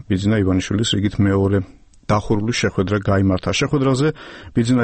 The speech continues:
ივანიშვილმა ბიზნესმენებს ახალი ბიზნეს ომბუდსმენი წარუდგინა და გააცნო, ე, მთავრობის შეხედულებები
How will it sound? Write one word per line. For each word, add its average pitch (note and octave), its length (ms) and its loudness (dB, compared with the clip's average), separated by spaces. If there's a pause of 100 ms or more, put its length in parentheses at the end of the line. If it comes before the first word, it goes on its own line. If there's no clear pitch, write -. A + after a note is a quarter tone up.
ივანიშვილმა A#2 600 2 (160)
ბიზნესმენებს G#2+ 720 0
ახალი G2 320 0
ბიზნეს F#2+ 400 0
ომბუდსმენი F#2+ 640 2
წარუდგინა G#2+ 560 0
და B2 160 2 (240)
გააცნო, G2+ 480 0
ე, A2 80 -2 (880)
მთავრობის G2+ 500 0 (1400)
შეხედულებები G#2+ 720 0